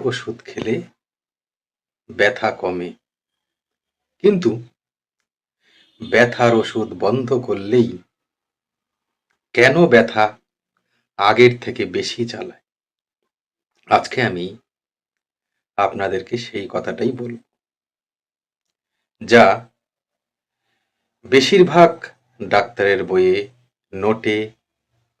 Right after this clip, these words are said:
প্রেসক্রিপশনে লেখা থাকে না। ব্যথার ওষুধ,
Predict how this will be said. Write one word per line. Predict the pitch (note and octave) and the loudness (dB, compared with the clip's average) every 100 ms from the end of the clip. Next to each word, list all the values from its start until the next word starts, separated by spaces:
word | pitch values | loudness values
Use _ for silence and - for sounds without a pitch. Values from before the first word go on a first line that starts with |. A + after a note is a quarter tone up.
| _ _ _ _ | _ _ _ _
প্রেসক্রিপশনে | B2 D#3+ - - A#2 - F#2+ F#2 F2+ - _ _ _ _ _ _ _ - | 0 0 0 -6 -6 -6 -8 -8 -10 -16 _ _ _ _ _ _ _ -8
লেখা | F#2 F#2 - F2 | -4 -4 -6 -14
থাকে | - F2+ F#2+ | -12 -12 -10
না। | F2+ G2+ F#2+ - _ _ _ _ _ _ _ _ _ _ _ _ _ _ _ _ - - _ _ _ _ _ _ _ _ _ - | -8 -6 -8 -12 _ _ _ _ _ _ _ _ _ _ _ _ _ _ _ _ -14 -14 _ _ _ _ _ _ _ _ _ -4
ব্যথার | A#2+ C3+ - G3+ | 4 4 6 8
ওষুধ, | G3 F3+ C3 | 8 8 4